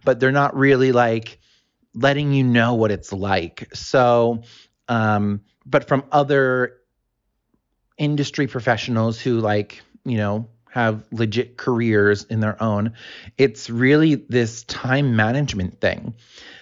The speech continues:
And being in the entertainment industry and knowing that our schedules are crazy, our personal lives are even crazier, you know, relationships are even harder to maintain,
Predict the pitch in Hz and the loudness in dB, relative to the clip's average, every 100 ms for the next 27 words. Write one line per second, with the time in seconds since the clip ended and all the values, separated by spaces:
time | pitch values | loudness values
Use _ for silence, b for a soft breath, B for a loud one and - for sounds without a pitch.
0 | B _ 127 117 120 113 - 117 139 131 | B _ 0 0 0 -4 -8 0 2 2
1 | 127 143 165 151 123 113 - 107 107 104 | 0 0 2 0 -2 -2 -2 -2 0 -2
2 | 92 107 101 - 110 107 107 110 123 147 | -2 -2 -2 0 0 2 2 2 4 4
3 | 143 107 107 107 - 104 101 98 98 - | 2 2 2 0 0 0 2 2 0 -4
4 | b - - 156 151 139 113 104 - 104 | b -20 -2 0 0 0 0 -2 -4 -2
5 | 101 104 101 95 B 113 - 110 104 101 | -2 -2 -4 -6 B -18 0 2 2 2
6 | 101 104 - - 160 165 143 120 107 104 | 0 -2 0 0 0 -2 -2 0 0 0
7 | 101 107 104 101 - 208 233 220 135 107 | -4 -6 -8 -10 -2 0 0 -2 0 0
8 | 92 98 B B _ 135 110 110 117 127 | 2 0 B B _ 0 0 0 0 2
9 | 156 - 123 110 104 - 107 110 101 104 | 2 0 -4 -4 -4 -4 -4 -2 -2 -2
10 | 117 104 101 110 101 95 - 98 95 95 | 0 0 -2 -2 -4 -6 -8 -6 -6 -6